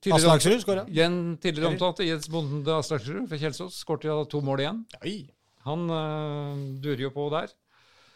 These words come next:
Speaker 1: Men det, den skåringen som, man hu-, som huskes fra den kampen der, øh, s-, s-, ble da servert av Ismar Disdar.
Speaker 2: Ja.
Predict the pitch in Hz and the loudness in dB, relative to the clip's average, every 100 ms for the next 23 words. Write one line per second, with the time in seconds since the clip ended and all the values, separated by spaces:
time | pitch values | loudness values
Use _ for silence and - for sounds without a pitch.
0 | _ _ 147 170 156 165 170 160 - _ | _ _ 4 6 8 6 4 -2 -6 _
1 | _ - 127 151 151 - 143 135 147 156 | _ -16 -4 -4 -4 -4 -4 -4 -4 -4
2 | 135 151 147 - 151 135 143 - 151 - | -4 -6 -10 -8 -4 -4 -6 -10 -12 -10
3 | 139 147 143 143 143 139 127 135 131 147 | -4 -2 0 0 -2 -4 -6 -6 -6 -6
4 | 123 139 147 165 151 139 120 - 139 - | -6 -4 -4 -4 -6 -10 -14 -16 -16 -16
5 | - 151 127 135 120 113 139 113 113 123 | -18 -16 -8 -4 -4 -4 -6 -6 -6 -6
6 | - - 127 117 123 - 120 135 151 127 | -6 -8 -4 -4 -6 -10 -4 -4 -2 0
7 | 202 202 92 _ - | 0 0 -8 _ -8